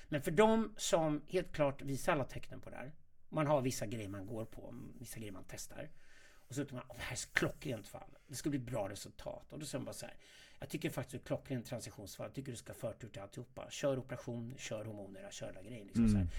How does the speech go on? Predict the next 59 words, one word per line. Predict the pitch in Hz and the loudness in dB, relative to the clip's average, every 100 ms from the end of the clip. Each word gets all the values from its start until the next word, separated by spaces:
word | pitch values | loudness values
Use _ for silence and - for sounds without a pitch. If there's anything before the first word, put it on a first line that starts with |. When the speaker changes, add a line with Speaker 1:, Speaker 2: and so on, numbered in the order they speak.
| - - 151 | 2 4 10
Speaker 1:
Men | 156 135 - - | 10 10 6 2
du | 113 | 4
bestämmer | - - 233 202 | 4 6 6 6
självklart | 117 107 - - | 4 -2 -6 -6
själv. | - - - - | -6 -6 -8 -6
Och | 131 | 4
du | |
Speaker 2:
Ja. | 104 | 6
Speaker 1:
måste | 87 117 | 6 4
ha | |
ett | 113 | -4
besl-, | 113 - - 123 147 - | -6 -8 -8 -6 -6 0
du | 127 | 0
måste | 123 - | 0 -4
ta | - 135 | -4 -4
ett, | 135 | 0
våga | 139 120 | 0 0
ta | - | -4
ett | 127 | -6
beslut | 143 - 202 - - | -6 0 0 0 -8
och | - | -16
följa | - 185 135 139 | -2 0 2 2
det | 87 | 0
beslutet. | - - - - - - | -8 -14 -18 -20 -20 -2
Speaker 2:
Mm. | 107 101 90 - - | 4 4 2 -6 -10
Speaker 1:
Och | 117 | 2
hålla | 160 135 | 4 4
fast | - - - | 0 -4 -2
vid | - | -6
det | |
beslutet. | - 156 - - - | -4 -4 -4 -8 6
Det | 143 | 8
är | 190 | 10
ganska | 233 208 196 | 10 10 6
mycket | 180 175 131 | 4 2 0
som | |
du | 156 | 0
sitter | 143 143 | 0 2
med | 143 | 2
en | 139 | 4
A | |
D | 131 | 4
H | 160 | 4
D-patient | 135 135 131 190 180 131 | 4 2 0 2 2 0
och | 127 | -2
säger | 127 123 | -4 -4
att | - - - | -10 -20 4
nu | 160 240 | 10 10
ska | 226 - | 10 4
du | 151 | 2
ta | 135 139 | 2 2
Elvanse | 131 151 131 113 - | 4 4 4 0 -2
här, | 139 101 | -2 -2
det | 123 | 0
är | |
en | 139 | 2
mirakeldrog. | 143 196 156 - 135 131 175 110 95 101 | 8 8 8 2 -4 2 2 2 4 4
Speaker 2:
Just | 98 | 4
det. | - | 4